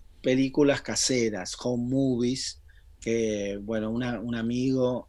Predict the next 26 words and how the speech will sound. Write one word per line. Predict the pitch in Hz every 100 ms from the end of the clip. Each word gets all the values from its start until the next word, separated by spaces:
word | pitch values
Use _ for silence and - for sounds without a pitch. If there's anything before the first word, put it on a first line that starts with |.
| 123
eh, | 101 95 95 85 78 67 - -
colecciona | 92 98 - - - 127 120 117 120 131 120 - - -
y | - 101 101 95 95 90 90 87 80 - - - - - - - - - - -
tiene, | 107 107
tiene | 92 107 107 107
un | 92 87 143
montón | 107 98 95 110
y | 110
me, | 104 85
me, | 80 90 82 76
él, | 104 107 110
bueno, | 107 101
él | 113 123
fue | 113 123 117 113
como | - 110 110
el | 110
curador | - 127 120 139 156 147 139 - - - -
de | 120
archivo | 123 104 - 123 120 113
de | 110
la | 107
película, | 110 113 117 113 107
que | 95
es | 110
Andrés | 107 110 110
Levinson, | 117 110 107 107 - 123 143